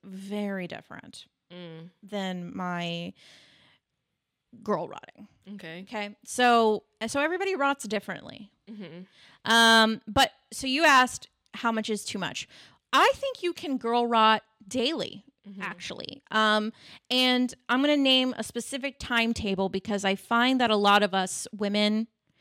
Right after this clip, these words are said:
Speaker 1: um, we girl rot specifically between the hours of three and five P M about.
Speaker 2: <laughs> Three and five P M.
Speaker 1: Yeah, there's that afternoon lie, lie about.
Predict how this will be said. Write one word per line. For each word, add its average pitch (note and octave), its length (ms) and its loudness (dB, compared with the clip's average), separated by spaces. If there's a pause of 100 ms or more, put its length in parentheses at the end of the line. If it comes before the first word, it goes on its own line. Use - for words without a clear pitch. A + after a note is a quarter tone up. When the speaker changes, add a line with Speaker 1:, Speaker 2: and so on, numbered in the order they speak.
(360)
Speaker 1:
um, G3 840 2 (680)
we C4+ 800 4 (180)
girl B3 320 0
rot D4 420 0
specifically A#3+ 680 -6
between A3 340 -4
the G#3+ 140 -4
hours G3+ 400 0
of F3+ 100 -8
three F#3 340 -6
and F3+ 140 -8
five - 500 -8
P - 220 -10
M - 200 -10
about. - 540 -14 (200)
Speaker 2:
<laughs> B3+ 180 -18
Three G3 240 -18
and E3+ 180 -14
five D#3 280 -16
P A#3 60 -18
M. A#3+ 40 -12
Speaker 1:
Yeah, D4 200 0
there's C#4 260 -6
that F4 260 -4
afternoon C#4 680 -2
lie, A3 380 2
lie G#3 260 -2
about. - 560 -4